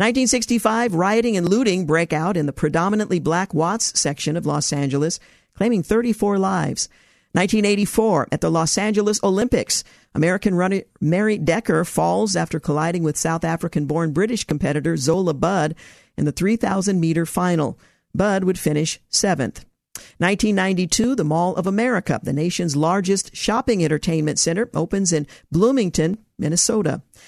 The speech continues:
Twenty fourteen, Academy Award-winning actor and comedian Robin Williams commits suicide at age thirty, age sixty-three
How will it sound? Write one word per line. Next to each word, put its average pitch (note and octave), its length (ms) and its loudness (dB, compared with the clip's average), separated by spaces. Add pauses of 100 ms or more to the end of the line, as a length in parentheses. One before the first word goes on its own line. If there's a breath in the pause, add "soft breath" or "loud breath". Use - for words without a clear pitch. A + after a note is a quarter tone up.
(160 loud breath)
Twenty A3 220 4
fourteen, A3 640 0
Academy E3+ 440 0
Award-winning E3 600 0
actor G3 360 0
and D#3 140 -4
comedian F3 480 0
Robin F3 380 0
Williams F3+ 540 2
commits E3+ 320 -2
suicide F3 560 0
at D3+ 80 0
age F3 280 -2
thirty, F3 340 -2 (440 loud breath)
age F3+ 260 2
sixty-three G3 800 0